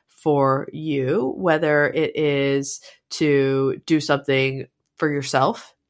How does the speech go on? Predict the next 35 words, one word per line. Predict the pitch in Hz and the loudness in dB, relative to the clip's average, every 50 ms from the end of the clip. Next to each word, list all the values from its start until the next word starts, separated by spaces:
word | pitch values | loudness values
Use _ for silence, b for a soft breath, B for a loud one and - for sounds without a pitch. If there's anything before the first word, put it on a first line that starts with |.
| _ _ _ | _ _ _
to | - - | -4 -4
do | 160 156 147 | -2 -2 -2
something | 139 - 139 131 - 127 131 127 | -2 -2 -2 -2 -2 -6 -6 -4
by | 127 120 113 120 123 | -2 -2 0 0 0
yourself, | 127 139 156 165 - - 175 165 170 175 175 170 - B B B B B B _ _ | -2 -2 -4 -4 -4 -2 0 0 2 0 -2 -4 -6 B B B B B B _ _
to | - - 160 | -6 -4 -4
do | 143 151 143 139 139 139 | -2 0 2 2 2 2
something | 135 - 151 143 131 131 - 139 135 135 135 135 139 135 131 | 0 0 0 -2 -2 -2 -4 -2 -2 -2 -2 -4 -6 -6 -2
that | 131 123 127 131 | 0 0 0 0
you | 127 127 131 139 160 170 170 | -2 -2 -2 0 0 0 0
want | 165 160 165 165 160 | 0 0 -2 -2 -2
to | - 175 165 | -4 -6 -4
do | - 156 151 147 147 147 151 151 151 | 0 2 4 4 6 6 4 2 2
for | 147 - - 143 | 0 -4 -6 -2
the | 147 139 | -2 -2
express | 135 135 - - - - 175 165 165 - | -2 -2 -6 -8 -4 0 0 0 0 -2
purpose | - - - 143 131 - 131 127 - | -6 -8 -8 -8 -6 -8 -8 -6 -6
of | 131 127 | -6 -6
you | 123 127 131 135 131 | -6 -6 -6 -6 -4
want | 135 135 147 160 - | -4 -4 -4 -4 -4
to | 208 196 | -4 -2
do | 202 214 226 254 | 0 2 2 4
it, | 254 254 - - | 2 2 0 0
I | 147 143 | -2 -2
think | - 156 151 151 - | -2 -2 -4 -4 -4
is | - 143 143 139 143 | -6 -6 -6 -4 -4
really | 143 135 135 135 131 113 | -2 0 0 0 0 0
important. | 135 143 - - 135 127 120 131 160 175 185 B B B B B B B B B B _ _ _ _ - | -2 -4 -6 -4 -4 -4 -2 -4 -6 -10 -12 B B B B B B B B B B _ _ _ _ 2
I | 160 160 156 | 2 2 2
think | 151 - 170 165 175 170 - _ | 2 -2 -2 -2 -2 -6 -6 _
that | 160 156 147 147 143 143 139 139 - _ _ _ _ _ _ _ _ | 4 8 8 10 8 8 6 2 -6 _ _ _ _ _ _ _ _
a | - 160 | -4 0
lot | 151 151 147 147 | 4 4 4 4
of | 156 147 | 4 0
times, | - 170 151 143 143 139 139 135 131 131 131 - - - | 0 0 2 2 4 2 0 0 -2 -6 -8 -12 -14 -16